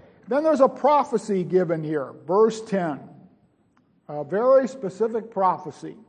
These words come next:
And it says, "The dogs shall eat Jezebel, <clears throat> the dogs shall eat Jezebel in the portion of Jezreel,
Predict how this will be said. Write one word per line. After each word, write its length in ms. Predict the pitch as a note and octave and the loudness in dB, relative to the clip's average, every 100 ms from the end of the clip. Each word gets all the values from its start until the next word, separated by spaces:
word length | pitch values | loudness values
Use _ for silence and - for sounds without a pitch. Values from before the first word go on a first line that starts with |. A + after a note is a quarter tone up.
| _ _ _ _ _ _ _ _ - | _ _ _ _ _ _ _ _ -4
And 120 | A3 | 2
it 120 | B3 | 2
says, 440 | B3 C4+ C4 A#3 | 4 6 6 4
"The 180 | F3 F#3 | 0 -2
dogs 1120 | D#3+ C#3 G3 A3+ B3+ D4 D#4 D4+ C#4 - - - | -2 -2 4 4 4 2 0 -4 -10 -16 -20 -20
shall 480 | - F#3 F3+ E3+ A3 | -8 0 0 0 -4
eat 240 | A#3 B3 A#3+ D#3+ | -6 -6 -10 -10
Jezebel, 1000 | F#3+ G3+ G#3 F3+ D#3+ E3+ E3+ G3+ A#3+ - _ _ - | 0 2 2 -4 -2 0 0 0 -6 -14 _ _ -14
<clears throat> 440 | B3+ G#3 C#3 C3 | -10 -8 -8 -10
the 100 | D#3 | -10
dogs 500 | C3+ F3+ A3+ B3+ - | -2 2 2 0 -4
shall 200 | G#3 G#3 | -4 -4
eat 200 | G3+ D3 | -4 -2
Jezebel 540 | F#3+ G3+ G3 G3 G3 | 0 0 -2 0 0
in 80 | F3+ | -2
the 80 | D3 | -6
portion 540 | - F#3+ A3+ A3+ A#3+ | -6 0 0 0 -6
of 200 | A#3 E3 | -8 -6
Jezreel, 760 | C#3+ E3 D3+ D3 D3+ D#3 A3 | -4 -4 -4 -6 -6 -6 -8